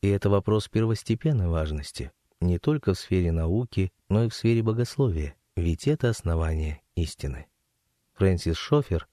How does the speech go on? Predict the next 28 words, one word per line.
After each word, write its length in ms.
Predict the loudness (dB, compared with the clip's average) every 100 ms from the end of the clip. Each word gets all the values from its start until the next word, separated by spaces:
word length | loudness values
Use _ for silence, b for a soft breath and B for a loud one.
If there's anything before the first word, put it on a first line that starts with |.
| _ -2
знаменитый 520 | 2 2 2 0 0
апологет, 460 | 0 0 0 -2
говорил, 520 | 0 0 2 -2 -6 -14 _
что 200 | -8 0
если 300 | 2 2 0
бы 100 | 2
он 100 | 2
оказался 520 | 2 0 0 0 -2
в 60 | -2
самолете 480 | 2 2 2 0 0
рядом 280 | 2 0 -2
с 60 |
человеком, 540 | -2 0 0 0 -2 0
который 320 | 0 2 2
не 100 | 0
знает 340 | 0 0 0
Господа, 600 | 0 -2 -2 -4 -4 -4 -8 _
и 80 | 2
у 80 | 2
него 260 | 2 0
был 180 | 0 0
бы 120 | 0
один 240 | 0 0 0
час 300 | 0 -2 0
на 100 | 0
разговор 560 | 0 0 0 0 -2
с 80 | -2
ним, 260 | 0 0